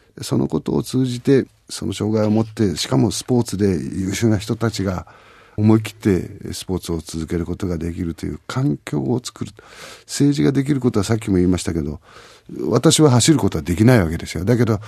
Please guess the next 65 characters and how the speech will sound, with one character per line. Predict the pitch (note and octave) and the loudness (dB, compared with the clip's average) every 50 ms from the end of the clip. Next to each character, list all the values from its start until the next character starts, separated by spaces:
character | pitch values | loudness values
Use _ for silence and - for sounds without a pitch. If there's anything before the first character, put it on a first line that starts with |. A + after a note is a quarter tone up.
| - - - | -18 -16 -8
走 | - - - - G3 | -4 0 4 4 6
る | E3+ - | 6 4
環 | - - C3 D3+ F#3+ | 2 4 6 6 6
境 | - - D#3 | 6 6 4
を | E3+ F#3 | 4 4
作 | - - - G3 | 2 2 2 2
る | F3 | 2
こ | - D#3 D3+ | 4 2 4
と | - D3 C3+ | 6 8 8
は | C#3 A#2 - - - - - - - _ - | 8 6 4 2 -4 -12 -20 -20 -20 _ 0
で | - G2+ | 2 4
き | F#2+ A#2 | 6 6
ま | A2 G2+ G2+ | 6 6 6
す | - G2 | 4 2
の | F2 E2 | 2 2
で、 | D2 D#2+ D#2 D2 - _ - - - - - - | 2 -2 -4 -6 -10 _ -20 -20 -20 -16 -12 -8
そ | - - C#3 C#3 | -4 0 4 4
う | C#3 | 6
い | C#3 C#3 C3+ C3 B2+ G#2+ G2+ G2+ G#2 G#2 G2+ G2 F#2 | 6 6 6 6 4 4 4 4 2 2 2 0 0
う | - | -2
こ | - C3 A#2+ | 0 -2 0
と | - C3 | 2 4
を | B2+ A#2 | 4 6
や | G#2+ G#2+ | 6 4
る | G#2 G2 | 4 4
の | G#2+ A#2 | 4 4
が | A#2+ G#2 | 4 2
政 | F#2+ - G2+ F#2+ F2 E2 | 2 2 2 2 2 2
治 | F2 | 0
の | F2 E2+ D2+ - | -2 -2 -2 -4
役 | E2+ F2 - - F#2 | -6 -8 -6 -4 -4
割 | F#2+ F#2 F2 D#2+ | -2 -2 -2 -2
で | E2+ E2+ | -4 -4
あ | F2 | -4
り、 | E2+ F2 D#2 D2+ _ - - - _ - - | -2 -4 -4 -6 _ -20 -20 -20 _ -14 -8
障 | - - G2+ G2+ | -4 -2 0 0
害 | G2+ G2+ G2+ | 0 0 0
を | G2+ | 0
お | |
持 | G2 G2+ G#2+ A2 G#2+ G#2+ | 0 2 4 4 4 4
ち | G#2+ G#2+ A2 | 4 2 2
の | G#2+ G#2+ | 4 4
皆 | G#2+ G#2+ G#2+ G#2 | 4 4 4 2
さ | A2 A#2 | 2 4
ん | G#2+ | 4
方 | G#2+ G#2+ G#2+ A#2+ G#2+ | 4 2 4 4 4
の | G#2+ F#2 E2 - - - - - _ _ _ - | 4 4 2 -4 -8 -20 -20 -20 _ _ _ -2
パ | - G2+ | 0 2
ラ | G#2 G#2+ G2 | 4 4 6
リ | G2+ G2+ | 6 4
ン | G2 G#2 | 4 2
ピ | G2 F#2+ | -2 -8
ッ | - | -8
ク | - - - | -10 -10 -4
と | - F#2 | -2 0
い | F2 | 0
う | F2 | 2
も | E2+ F2+ F2+ | 2 2 2
の | G2 G2 | 4 4
も、 | G2 F#2 D#2+ - - _ - - - _ | 2 2 0 -2 -8 _ -20 -20 -20 _
こ | - - A#2 | -2 2 4
れ | A#2+ | 6
は | A#2 | 6
あ | A2+ | 6
の | A2 G#2 | 6 4